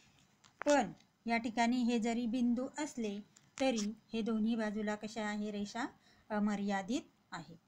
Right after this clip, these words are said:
आणि नाव लिहिताना रेषा ए बी किंवा रेषा बीए असं लिहिता येतं. म्हणजेच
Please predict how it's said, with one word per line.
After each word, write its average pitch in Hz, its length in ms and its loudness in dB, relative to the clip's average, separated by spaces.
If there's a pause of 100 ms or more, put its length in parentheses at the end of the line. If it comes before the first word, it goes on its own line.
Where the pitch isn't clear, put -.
(520)
आणि 226 400 -2 (140)
नाव 208 420 0 (120)
लिहिताना 220 600 0 (420)
रेषा 208 600 -4 (100)
ए 269 160 0
बी 214 180 -2 (500)
किंवा 233 380 2 (360)
रेषा 202 520 -4 (220)
बीए 214 320 0 (360)
असं 208 320 -4 (160)
लिहिता 202 360 -2
येतं. 160 260 -12 (720)
म्हणजेच 247 440 0